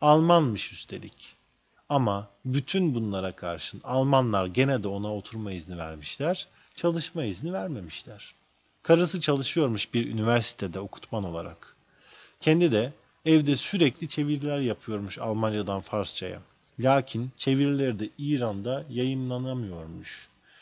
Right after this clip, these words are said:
"Gelecek için biriktiriyorum." demiştim. Köln'de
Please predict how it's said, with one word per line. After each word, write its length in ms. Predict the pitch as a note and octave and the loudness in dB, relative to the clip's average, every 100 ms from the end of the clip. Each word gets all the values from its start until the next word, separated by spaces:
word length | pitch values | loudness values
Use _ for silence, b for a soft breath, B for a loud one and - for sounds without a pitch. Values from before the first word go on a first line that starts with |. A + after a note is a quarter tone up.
| b b | b b
"Gelecek 440 | C3+ B2+ B2 B2+ - | 2 4 4 2 -2
için 260 | - C3 | -6 -2
biriktiriyorum." 640 | A#2+ A#2 - B2+ A#2+ G#2+ F#2 | -2 -4 -4 -4 -2 -2 -6
demiştim. 440 | F2 F2 - F2 - _ _ b b b b - | -10 -12 -14 -16 -20 _ _ b b b b 0
Köln'de 600 | D3+ C#3 B2 F#2+ F#2 | 4 6 4 0 -4